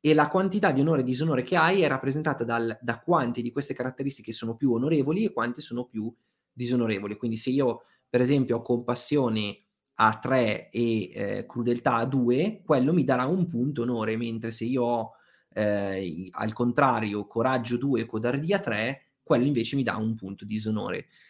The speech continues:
Questo significa che le tue caratteristiche, e il, quindi il modo con cui agisci, quindi il dettame come approccio, come è quello che tu fai, è l'azione che tu compi che detta il tuo, il tipo di eroe che sei,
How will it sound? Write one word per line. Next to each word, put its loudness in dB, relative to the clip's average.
Questo 2
significa 2
che 2
le 2
tue 2
caratteristiche, -2
e 0
il, 2
quindi 4
il 4
modo 4
con 0
cui 2
agisci, -4
quindi -4
il -10
dettame -2
come -4
approccio, -4
come -6
è 0
quello 6
che 2
tu -6
fai, 4
è 0
l'azione 0
che 0
tu -4
compi -2
che -4
detta -2
il -6
tuo, -4
il -10
tipo -2
di -2
eroe 0
che -4
sei, -2